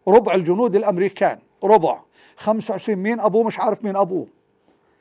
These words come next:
ولذلك هناك عندهم مصيبة، وهذا سبب من أسباب الأمراض النفسية. لما بيبدأ يسأل: "وين أبوي؟ من هو أبي؟ أين أبي؟ وين ذهب؟ أنا مين؟"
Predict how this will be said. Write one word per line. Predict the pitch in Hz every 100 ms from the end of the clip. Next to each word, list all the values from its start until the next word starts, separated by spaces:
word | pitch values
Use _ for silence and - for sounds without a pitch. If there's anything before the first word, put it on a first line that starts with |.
| _ _ _
ولذلك | 175 175 208 208
هناك | 208 208
عندهم | 202 214 220
مصيبة، | 220 240 170
وهذا | 196 185
سبب | - 226 196
من | 185
أسباب | 175 220 202
الأمراض | 202 196 214 214
النفسية. | 220 208 - 190 - _ _ _ _ _ _
لما | 202 196
بيبدأ | 190 285 170 185
يسأل: | 220 240 240 - 202 180
"وين | 156 220 240
أبوي؟ | 202 180 220 147 113
من | 170 233
هو | 208 208 214
أبي؟ | 220 170 135 117
أين | 202 220 220
أبي؟ | 214 214 175 123
وين | 131 202 226
ذهب؟ | 202 233 233 160 - _ - _ -
أنا | 220 214
مين؟" | 220 247 233